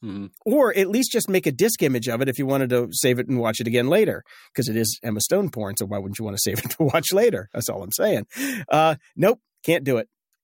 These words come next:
Speaker 2: Cannot make a disc image of it. There's no way to rip these things. They put enough, I think that they're working with Apple to the point where they, you know, they put in, like, enough bad sectors and things like that where it,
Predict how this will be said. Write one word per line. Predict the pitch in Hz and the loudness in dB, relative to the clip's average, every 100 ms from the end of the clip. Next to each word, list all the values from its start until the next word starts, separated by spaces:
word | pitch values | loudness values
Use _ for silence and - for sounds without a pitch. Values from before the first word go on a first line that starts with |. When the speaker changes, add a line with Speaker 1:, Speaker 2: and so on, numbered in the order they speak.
| _ - | _ 0
Speaker 2:
Cannot | 170 175 165 | 2 2 2
make | 151 | 0
a | 120 | 0
disc | 170 - | 0 0
image | 190 180 170 | 0 0 2
of | 180 | 0
it. | 170 | 2
There's | 131 117 | 2 0
no | 120 143 | 2 2
way | 143 131 | 2 0
to | 123 | 2
rip | 160 | 0
these | 160 156 | 0 -2
things. | 180 147 | 0 0
They | 135 | 0
put | 196 | 0
enough, | 180 175 165 - _ _ - | 2 2 0 -4 _ _ -2
I | 147 | -2
think | 160 196 151 | 2 0 0
that | 156 | 0
they're | 160 143 | 2 2
working | 135 151 160 165 139 | 2 0 2 0 2
with | 127 123 110 | 2 2 0
Apple | 131 135 147 143 | 0 0 2 0
to | 143 | 0
the | 123 | -2
point | - 135 110 | 0 0 2
where | 127 | 2
they, | 123 | 2
you | 127 | 2
know, | 120 | 2
they | 120 | 2
put | 110 127 | 2 2
in, | 123 | 4
like, | 113 120 | 2 0
enough | 110 - | -2 0
bad | 117 110 | 0 2
sectors | - 113 - 117 117 | 2 0 2 0 0
and | 113 | -2
things | 117 120 | -2 -2
like | 110 | -2
that | 117 117 110 | 0 0 -2
where | 113 107 | -4 -4
it, | 107 | -4